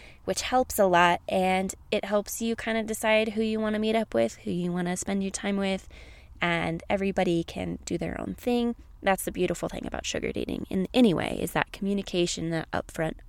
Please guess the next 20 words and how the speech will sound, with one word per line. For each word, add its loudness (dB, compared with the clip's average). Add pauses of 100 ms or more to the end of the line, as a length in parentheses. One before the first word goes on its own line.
honesty -6
of -4
what -6
you're -4
looking -8
for. -6 (340)
But 4
how 8
do 4
you 2 (240)
do 2
that? 0 (220)
How 2
do 2
you 2
compartmentalize? -2 (120)
My 6
three 2
tips -4 (160)
are 6